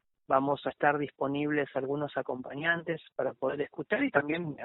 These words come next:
oportunamente, si alguno tiene intenciones de reconciliarse, la reconciliación sacramental, también los sacerdotes estaremos disponibles para,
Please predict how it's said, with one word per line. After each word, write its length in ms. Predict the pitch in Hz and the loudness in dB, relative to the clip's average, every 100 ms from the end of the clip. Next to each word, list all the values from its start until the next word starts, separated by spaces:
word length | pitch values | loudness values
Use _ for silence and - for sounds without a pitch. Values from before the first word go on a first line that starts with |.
| 110 | -4
oportunamente, 760 | 113 - - 143 147 165 185 - | -6 -6 -4 -2 0 0 0 -2
si 160 | - | -6
alguno 280 | 113 131 131 | -10 -8 -6
tiene 360 | 127 120 120 120 | -6 -6 -8 -10
intenciones 580 | 123 123 120 139 139 123 | -8 -8 -8 -6 -4 -4
de 140 | 120 | -6
reconciliarse, 800 | 123 - 123 - 131 156 160 - | -8 -10 -14 -12 0 2 2 0
la 80 | 123 | -4
reconciliación 540 | 117 123 120 - 135 131 | -2 -4 -4 -10 -8 -6
sacramental, 560 | 127 123 127 127 147 | -2 -2 -2 -2 -4
también 380 | 147 127 131 135 _ _ _ _ _ _ | -4 -6 -6 -10 _ _ _ _ _ _
los 120 | 123 | -8
sacerdotes 560 | - - 120 131 127 139 120 | -6 -4 -2 -2 -2 -6 -8
estaremos 420 | - 120 127 120 | -6 -4 -4 -8
disponibles 540 | 120 127 127 127 127 - | -8 -8 -8 -10 -12 -14
para, 240 | 120 110 | -12 -12